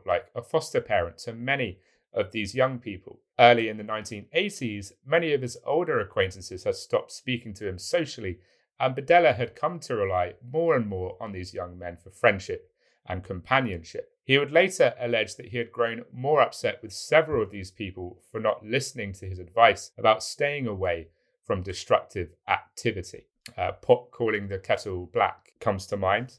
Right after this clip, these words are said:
Contrary to what he later admitted to investigators, Bedella frequently had sex with a number of these people.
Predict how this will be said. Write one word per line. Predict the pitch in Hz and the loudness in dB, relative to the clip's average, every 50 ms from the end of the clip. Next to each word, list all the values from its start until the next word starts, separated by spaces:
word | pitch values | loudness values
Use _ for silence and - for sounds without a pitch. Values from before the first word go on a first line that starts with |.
| _ _ _ | _ _ _
Contrary | - - 214 208 - - - 147 123 113 110 | 6 8 8 8 6 2 2 2 2 2 0
to | - - 120 113 | -4 -8 -8 0
what | 110 117 120 - | 2 2 2 2
he | - - 135 131 123 - 127 | -2 -2 0 0 0 -2 -2
later | 127 139 151 165 160 - 160 139 | 0 0 2 2 0 2 2 2
admitted | 120 110 110 104 95 - 107 92 | 2 2 -2 -8 -8 -8 -12 -8
to | - 110 101 | -4 -4 -4
investigators, | 98 104 127 127 - - - 123 107 98 98 - 104 101 95 107 - _ _ | 2 2 2 2 2 -2 -2 -2 0 0 -4 -6 -10 -10 -10 -14 -18 _ _
Bedella | 139 135 135 160 175 170 160 139 117 101 - - - | -6 2 8 10 12 12 12 10 8 4 2 -4 -10
frequently | - - 160 180 - - 156 - 131 110 95 | -6 -2 -2 -2 -2 -4 -8 -8 -6 -8 -2
had | - 101 95 - | 0 0 0 0
sex | - - 104 - - - - | 0 0 0 0 0 -4 -14
with | - 107 | -14 -12
a | 110 113 | -8 -6
number | 117 120 127 135 160 156 147 131 110 | -4 0 0 0 0 0 0 0 0
of | 95 92 | -2 -2
these | 107 92 85 - | -8 -12 -14 -14
people. | - - 95 92 - _ - - - | -14 -16 -18 -18 -18 _ -18 -18 -18